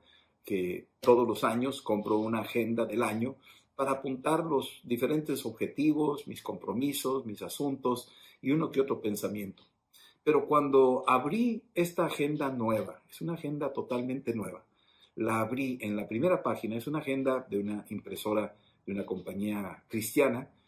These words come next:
entonces, eh, siempre hay pensamientos cristianos, hay versículos cristianos, y me, me llamó la atención al abrir la primera página donde decía enero, venía un pensamiento, y el pensamiento decía lo siguiente:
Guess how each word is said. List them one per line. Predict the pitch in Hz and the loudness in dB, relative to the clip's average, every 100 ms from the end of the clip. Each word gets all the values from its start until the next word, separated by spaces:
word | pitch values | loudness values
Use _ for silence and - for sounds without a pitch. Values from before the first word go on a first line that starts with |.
| _ _ | _ _
entonces, | 101 98 120 131 - - - - | -8 -2 0 0 -2 -16 -20 -8
eh, | - - | -6 -4
siempre | - 156 156 | 0 2 4
hay | 151 | 4
pensamientos | 143 131 123 127 131 127 | 4 2 2 0 -2 -4
cristianos, | - 120 - 156 143 107 | -4 -6 0 0 0 0
hay | 113 | 0
versículos | 110 101 - 120 - 98 - | 0 -2 -2 -4 -4 -6 -6
cristianos, | 101 90 139 139 101 - - _ | -10 -6 -4 -4 -6 -14 -20 _
y | - 135 127 | -2 2 4
me, | 123 135 135 | 2 0 -2
me | 139 139 | 0 0
llamó | 139 208 | 2 2
la | 226 | 2
atención | - 143 - 156 156 - - | 0 0 2 2 0 -12 -18
al | - 117 | -6 -2
abrir | 117 131 180 | 0 4 4
la | 180 - | 4 2
primera | 131 143 170 165 | 0 2 2 2
página | 151 131 120 107 104 - _ _ | 0 0 -2 -4 -4 -8 _ _
donde | 107 110 107 | 0 2 4
decía | 104 - 127 123 - | 4 4 2 0 0
enero, | 110 113 123 101 101 - _ _ _ - | 0 2 2 0 -4 -10 _ _ _ -2
venía | 120 160 | 2 4
un | 202 | 2
pensamiento, | 185 147 131 135 135 110 95 85 _ _ _ - | 2 2 2 2 0 0 -4 -6 _ _ _ -6
y | 117 | 2
el | 117 | 4
pensamiento | 131 120 123 170 170 139 | 4 2 2 2 4 2
decía | 123 139 | 4 4
lo | 127 | 2
siguiente: | 117 104 101 87 - - | 0 0 -2 -2 -10 -20